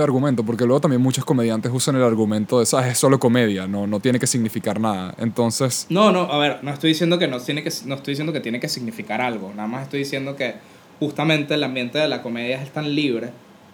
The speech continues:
Speaker 1: Ujú.
Speaker 2: que a veces los, el hecho de que tú digas algo y la gente se ría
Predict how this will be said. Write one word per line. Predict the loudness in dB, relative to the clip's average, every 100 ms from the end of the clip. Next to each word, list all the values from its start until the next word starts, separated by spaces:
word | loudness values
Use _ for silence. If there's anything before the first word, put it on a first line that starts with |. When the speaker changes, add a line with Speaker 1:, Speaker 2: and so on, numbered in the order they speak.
| -4
Speaker 1:
Ujú. | -2 0 2
Speaker 2:
que |
a | 2
veces | 0 -2 0
los, | 0 0 -6
el | -2 0
hecho | 0 2
de | 0
que | 0 -4
tú | -2
digas | 0 0 2
algo | 0 0 -2
y |
la | -6
gente | -10 -10
se | -2 0
ría | 4 4 4 -2